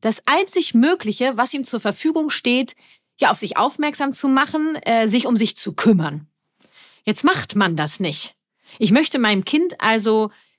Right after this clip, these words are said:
helfen, dass es respektvoll mit anderen Menschen umgeht. Wenn ich das Kind für sein Verhalten, für sein Spucken verurteile, ist das in meiner Wahrnehmung ebenfalls respektlos.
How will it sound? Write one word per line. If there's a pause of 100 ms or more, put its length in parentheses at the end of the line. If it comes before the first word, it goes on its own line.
(140)
helfen, (180)
dass
es
respektvoll
mit
anderen
Menschen
umgeht. (920)
Wenn
ich
das
Kind
für
sein
Verhalten,
für
sein
Spucken
verurteile, (1040)
ist
das
in
meiner
Wahrnehmung (380)
ebenfalls
respektlos.